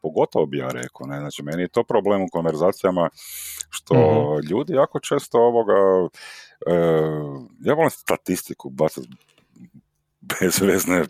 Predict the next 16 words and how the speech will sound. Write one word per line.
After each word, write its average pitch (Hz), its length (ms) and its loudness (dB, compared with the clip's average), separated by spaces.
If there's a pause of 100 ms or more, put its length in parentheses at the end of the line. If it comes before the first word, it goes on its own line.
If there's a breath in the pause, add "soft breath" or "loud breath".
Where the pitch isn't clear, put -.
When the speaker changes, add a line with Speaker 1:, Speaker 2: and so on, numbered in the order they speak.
Speaker 1:
postotke, - 760 0
pa 92 80 2
ću 90 200 0
reći 92 260 2
sedamdeset 101 560 0
posto 160 360 -4 (380 loud breath)
Speaker 2:
Mhm, 110 200 2
Speaker 1:
ljudi 117 320 4
Speaker 2:
mhm. 104 100 2
Speaker 1:
vole, 110 340 6 (360)
ljudi 120 260 -4
jako 123 240 0
puno 123 180 2
kritizira 73 540 -2
stvari, 53 380 -16
ne. 60 160 -16